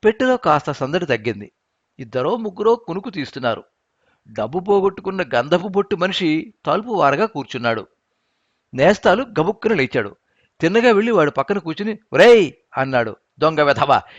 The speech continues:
ఈ నాటకం ఇక్కడ కూడానా?" అన్నాడు. గంధపు బొట్టు మనిషి కళ్ళలో భయం మెదిలింది. కామేశం నేస్తాల్ని ఆశ్చర్యంతో చూస్తున్నాడు. తక్కిన వారెవరూ దీన్ని గమనించినట్లు లేరు. "రాస్కెల్,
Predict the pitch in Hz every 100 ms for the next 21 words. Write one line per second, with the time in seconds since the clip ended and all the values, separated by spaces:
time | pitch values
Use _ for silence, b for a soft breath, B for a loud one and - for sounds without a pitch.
0 | B 151 143 180 202 160 185 202 220 220
1 | 220 269 - _ _ _ - 139 123 110
2 | - _ _ _ _ - 123 151 185 196
3 | 220 220 202 202 - 147 151 190 151 123
4 | 151 135 123 113 107 90 _ _ _ _
5 | 147 180 220 220 208 147 156 - 185 160
6 | 139 - 170 131 120 208 139 - 127 107
7 | - _ _ _ _ 165 - 254 247 208
8 | 185 202 160 - 139 156 156 131 147 180
9 | 180 156 123 117 110 - _ _ _ -
10 | 139 156 - 160 104